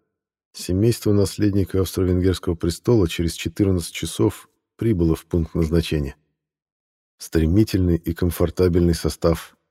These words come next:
Всего два пульмановских вагона первого класса, вагон-ресторан,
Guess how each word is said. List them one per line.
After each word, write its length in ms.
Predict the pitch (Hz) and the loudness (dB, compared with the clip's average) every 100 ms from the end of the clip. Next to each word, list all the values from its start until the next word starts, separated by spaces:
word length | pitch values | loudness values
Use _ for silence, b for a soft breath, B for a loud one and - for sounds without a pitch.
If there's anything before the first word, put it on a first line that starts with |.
| _ _ _ | _ _ _
Всего 340 | - - 92 92 | -12 -4 0 2
два 260 | 90 101 | 4 4
пульмановских 720 | 104 110 98 90 85 - 85 | 6 4 4 4 2 -2 -4
вагона 460 | 82 87 92 117 104 | 0 2 4 6 4
первого 320 | - 98 95 | 2 2 2
класса, 500 | 87 98 98 - - _ _ - | 2 2 2 0 -14 _ _ -6
вагон-ресторан, 840 | 82 82 82 82 - 82 95 107 | 0 2 2 0 0 2 4 2